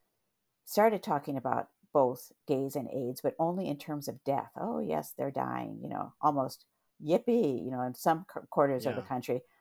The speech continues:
Speaker 1: Um, but she said, "No, it's a story about life." And that's what Blonde Ambition was about. It was about this,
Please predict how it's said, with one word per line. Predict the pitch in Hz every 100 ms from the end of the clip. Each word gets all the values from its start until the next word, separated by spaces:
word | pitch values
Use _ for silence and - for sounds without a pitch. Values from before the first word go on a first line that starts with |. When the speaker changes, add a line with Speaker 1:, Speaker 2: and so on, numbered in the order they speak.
| _ _ _ _ _ _
Speaker 1:
Um, | 160 147 143 - _ _ _
but | 170
she | - 240
said, | 233 170
"No, | 180 196 180 -
it's | 185 -
a |
story | - 170 160
about | 151 135
life." | 135 143 131 -
And | 139
that's | 143
what | - -
Blonde | 135 139 135
Ambition | 127 131 135 95
was | 127
about. | 123 117
It | -
was | 131
about | 139 139
this, | 123 -